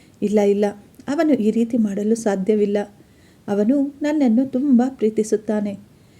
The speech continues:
ನಾನು ಈ ರೀತಿ ಮಾಡಲು ಸಾಧ್ಯವಿಲ್ಲ. ಮತ್ತೆ ನನ್ನ ಜೊತೆ ಈ ರೀತಿ ಯಾರು ಮಾಡಿದರು?" ಎಂದು ಅವಳು ಈಗ ಅಳುತ್ತಿದ್ದಳು. ಅವಳಿಗೆ ಈಗ ಏನು ಮಾಡಬೇಕೆಂದು ದಿಕ್ಕೇ ತೋಚಲಿಲ್ಲ.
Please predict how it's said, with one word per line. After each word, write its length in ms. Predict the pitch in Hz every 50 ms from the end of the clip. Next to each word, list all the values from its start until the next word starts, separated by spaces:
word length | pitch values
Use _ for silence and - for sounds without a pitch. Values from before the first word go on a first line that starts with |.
| _ - - -
ನಾನು 260 | 254 285 330 330 302
ಈ 220 | - - 208 214
ರೀತಿ 280 | 214 226 240 240 240 254
ಮಾಡಲು 400 | 220 208 202 202 208 214 226 233
ಸಾಧ್ಯವಿಲ್ಲ. 600 | - - 202 196 196 185 214 208 208 202 202 208 202 - - - - - - _ - _ - - 247
ಮತ್ತೆ 300 | 294 311 - - 339 330
ನನ್ನ 220 | 285 247 220 214 220
ಜೊತೆ 280 | 220 - 214 226 233
ಈ 200 | 226 226 240 247
ರೀತಿ 320 | 240 277 311 311 - 285 233
ಯಾರು 240 | 208 214 247 294 294
ಮಾಡಿದರು?" 640 | 247 233 226 220 220 220 226 220 220 214 220 - - - _ - - - - _ -
ಎಂದು 240 | 220 226 233 233 240
ಅವಳು 340 | 233 208 208 208 220 233 247
ಈಗ 260 | 247 240 240 233 240 240 240
ಅಳುತ್ತಿದ್ದಳು. 800 | 226 240 285 294 285 - 220 214 185 190 208 208 214 214 - _ - - - _ _ - - _ _ - -
ಅವಳಿಗೆ 440 | 202 202 214 214 208 214 208 208 202
ಈಗ 200 | 202 208 208 262 285 277 285 285 - - -
ಏನು 220 | 320 320 302 269
ಮಾಡಬೇಕೆಂದು 880 | 233 214 214 208 208 214 214 220 220 214 214 - 220 214 214 240 214 233
ದಿಕ್ಕೇ 320 | 262 254 - - 233 277
ತೋಚಲಿಲ್ಲ. 600 | 277 - 220 208 214 214 226 214 208 214 202 208